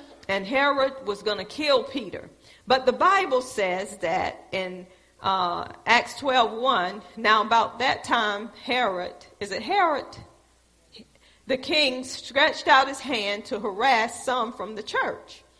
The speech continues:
Then he killed James, the brother of John, with the sword. And because he saw that it pleased the Jews, he proceeded further to seize Peter also.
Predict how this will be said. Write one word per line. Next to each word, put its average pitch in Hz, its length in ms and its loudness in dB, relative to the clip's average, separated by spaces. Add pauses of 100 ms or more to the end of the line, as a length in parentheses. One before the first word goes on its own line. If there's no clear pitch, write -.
(280)
Then 302 240 0
he 311 100 -2
killed 285 400 -2
James, 262 380 0
the 208 100 -4
brother 220 320 0
of 202 160 -10
John, 214 380 0
with 208 120 -10
the 175 100 -10
sword. 196 520 -4 (720)
And 247 140 4
because 277 400 2
he 294 100 0
saw 285 340 2
that 220 180 0
it 208 120 -2
pleased 277 400 -8
the 214 80 -8
Jews, 269 460 -6
he 277 80 -6
proceeded 247 520 -6
further 285 340 0
to 220 140 -12
seize 254 380 -10
Peter 277 300 -4
also. - 640 -2